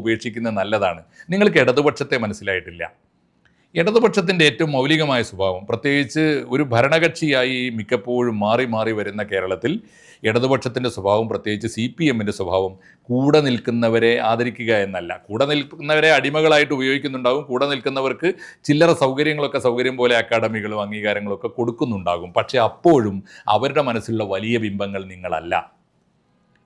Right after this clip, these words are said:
ഇടതുപക്ഷത്തിന് വേണ്ടി പണിയെടുക്കുന്ന എഴുത്തുകാരോട് കേരളത്തിലെ ഇടതുപക്ഷത്തിന് ഒരു അശേഷം ബഹുമാനമില്ല. പലപ്പോഴും, ആ, ഒരു, ഒരു കൂലിപ്പണിക്കാരനോട് കാണിക്കുന്ന,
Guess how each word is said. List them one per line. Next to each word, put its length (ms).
ഇടതുപക്ഷത്തിന് 720
വേണ്ടി 240
പണിയെടുക്കുന്ന 560
എഴുത്തുകാരോട് 640
കേരളത്തിലെ 480
ഇടതുപക്ഷത്തിന് 640
ഒരു 100
അശേഷം 480
ബഹുമാനമില്ല. 560
പലപ്പോഴും, 560
ആ, 40
ഒരു, 120
ഒരു 160
കൂലിപ്പണിക്കാരനോട് 920
കാണിക്കുന്ന, 420